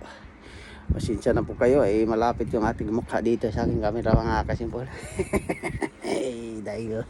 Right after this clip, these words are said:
eh, napakalamig dito sa labas. Ito po yung aking kuwan pagka tuwing maaga dito. Ayaw, kaya nga ayaw kong lalabas ng maaga dahil napakalamig po talaga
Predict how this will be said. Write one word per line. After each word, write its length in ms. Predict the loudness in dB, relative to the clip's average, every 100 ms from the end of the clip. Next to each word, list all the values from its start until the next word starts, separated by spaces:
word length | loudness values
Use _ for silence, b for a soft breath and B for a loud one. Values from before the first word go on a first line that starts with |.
| -6
eh, 460 | -6 -2 0 2
napakalamig 680 | 0 -2 -8 -8 -6 -4 -6 -6
dito 220 | -10 -8
sa 140 | -8
labas. 400 | -4 -2 0 -2 -6 -16 -16 B B B B B B B 2
Ito 160 | 4
po 160 | 6 4
yung 160 | 4 2
aking 500 | 0 0 2 2 2
kuwan 220 | 0 -2
pagka 640 | -4 -2 0 0 0 -2 -6 B B B B B B -6
tuwing 480 | 2 4 4 2 2
maaga 400 | 0 0 2 2
dito. 320 | 4 2 2 4 B B B B B -6
Ayaw, 160 | -6 -8 -4
kaya 200 | 0 0
nga 120 | 0 0 2
ayaw 160 | 2 2
kong 480 | 0 2 2 0 -4 B B B B 4
lalabas 580 | 6 8 6 2 2 B B B B B B
ng 160 | 2
maaga 420 | 0 2 6 6 6 B B B -10
dahil 240 | -4 -2 0
napakalamig 880 | -2 -4 0 2 4 2 2 0 -2
po 140 | -6
talaga 380 | -2 0 2 0